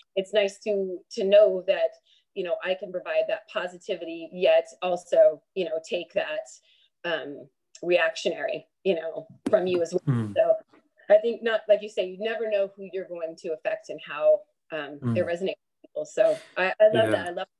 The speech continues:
Speaker 1: my job, and I love that it's not really a job at all, that every day that I come, I'm gonna meet somebody new or somebody that I am hopeful that I bring joy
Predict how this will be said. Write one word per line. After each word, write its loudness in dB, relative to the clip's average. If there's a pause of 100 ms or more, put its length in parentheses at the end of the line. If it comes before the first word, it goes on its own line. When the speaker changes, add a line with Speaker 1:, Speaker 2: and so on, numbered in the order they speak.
(300)
Speaker 1:
my -14
job, -8
and -10
I -6
love -10
that -2 (720)
it's -14
not -4
really -4
a -10
job 2
at 6
all, 2 (300)
that -2
every -2
day 0
that 0
I 4 (100)
come, -6 (100)
I'm -6
gonna -10 (360)
meet -8
somebody -2
new 0
or -4
somebody -4
that 0 (100)
I 0 (200)
am -8
hopeful -2
that 0 (140)
I -6
bring -10 (220)
joy -2